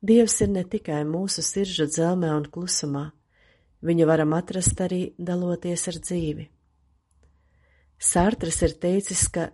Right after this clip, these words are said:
citi jeb kopiena ir elle.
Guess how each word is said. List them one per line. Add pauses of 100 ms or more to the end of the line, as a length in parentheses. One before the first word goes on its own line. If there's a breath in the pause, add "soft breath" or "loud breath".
(140)
citi
jeb
kopiena
ir
elle.